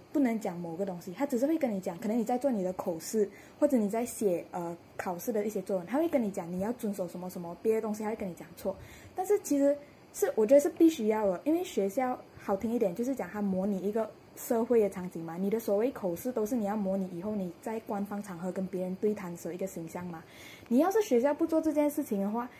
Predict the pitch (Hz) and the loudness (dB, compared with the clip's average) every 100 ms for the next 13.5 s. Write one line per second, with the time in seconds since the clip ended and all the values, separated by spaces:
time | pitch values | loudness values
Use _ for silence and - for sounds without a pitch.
0 | - - 220 - - 285 302 285 311 277 | -8 -4 -4 -4 2 4 4 2 2 2
1 | 220 208 190 196 196 220 311 330 330 214 | 2 2 0 0 0 2 0 0 -2 -2
2 | 180 - - 330 285 196 285 226 196 190 | -4 -8 -2 4 6 6 2 2 2 2
3 | - - 180 175 - 220 214 220 233 196 | -2 -8 -6 -4 0 2 2 0 -2 -2
4 | 190 170 - 196 165 254 311 214 208 196 | -4 -10 -4 -4 0 2 4 2 0 -2
5 | 185 170 160 - - - 359 311 208 208 | 0 -4 -8 -12 -20 -4 2 4 4 2
6 | 330 381 247 247 220 214 214 208 208 277 | 0 2 2 2 2 2 2 2 0 -2
7 | 254 202 190 170 190 175 165 233 311 247 | -2 -2 0 -2 -4 -4 -2 0 2 2
8 | 208 302 - 214 233 247 190 - 190 185 | 0 -4 -2 0 2 2 0 -2 -2 0
9 | 240 247 254 254 202 196 196 214 214 180 | 0 2 0 0 -2 -4 -2 0 0 -2
10 | - 233 226 214 202 170 190 190 - - | -2 0 0 2 0 0 -4 -6 -10 -20
11 | - - 202 269 294 277 262 269 262 262 | -14 -4 2 6 8 6 6 4 6 6
12 | 262 262 202 196 202 202 202 185 214 208 | 4 2 0 0 2 0 -2 -4 -4 -4
13 | - 190 190 214 214 | -4 -2 0 0 0